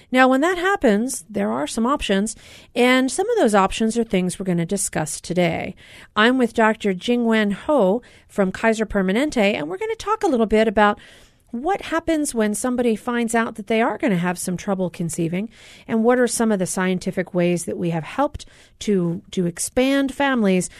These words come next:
by using different techniques that have been developed within the last five, ten, twenty years, but continue to evolve. So I wanna thank you for joining me today on The Body Show.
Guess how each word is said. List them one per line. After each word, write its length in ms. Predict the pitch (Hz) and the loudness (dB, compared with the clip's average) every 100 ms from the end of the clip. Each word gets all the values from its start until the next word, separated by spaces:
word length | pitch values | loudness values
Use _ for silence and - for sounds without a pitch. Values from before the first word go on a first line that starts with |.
| - - | -14 0
by 120 | 202 | 2
using 420 | 208 220 220 214 | 4 2 2 2
different 320 | 220 220 220 | 0 0 -2
techniques 480 | 214 196 196 190 - | 0 -2 0 -2 -2
that 100 | 190 | -2
have 140 | 180 | -2
been 160 | 180 175 | -2 -2
developed 480 | 170 180 175 170 - - - - | 0 2 2 0 -4 -18 -18 -6
within 260 | 381 - 480 | -4 -2 0
the 80 | 269 | 4
last 500 | 190 208 240 233 - | 4 4 2 -2 -10
five, 420 | - 185 202 202 | -8 -4 -2 -4
ten, 300 | - 196 196 | -2 -2 -2
twenty 320 | 185 185 185 | -4 -4 -2
years, 480 | 165 202 214 170 160 - - _ | 0 2 2 0 -4 -14 -20 _
but 180 | 190 185 | -2 -2
continue 640 | - 196 - 302 233 180 | -2 -4 0 0 2 0
to 200 | 185 180 | 0 -2
evolve. 480 | 175 165 - - 190 - - - | -2 -2 -4 -6 -10 -16 -20 -10
So 160 | - | 0
I 40 | 294 | 0
wanna 220 | 320 320 | 2 -2
thank 300 | 349 359 - | -4 -6 -2
you 140 | 196 | -2
for 120 | 180 233 | 0 -2
joining 380 | 247 226 185 | 0 0 0
me 100 | 170 | -2
today 280 | 160 180 165 | -4 -4 -2
on 100 | 160 | -2
The 80 | 185 | -4
Body 240 | 190 185 | -4 -6
Show. 280 | 185 - 170 | -8 -8 -10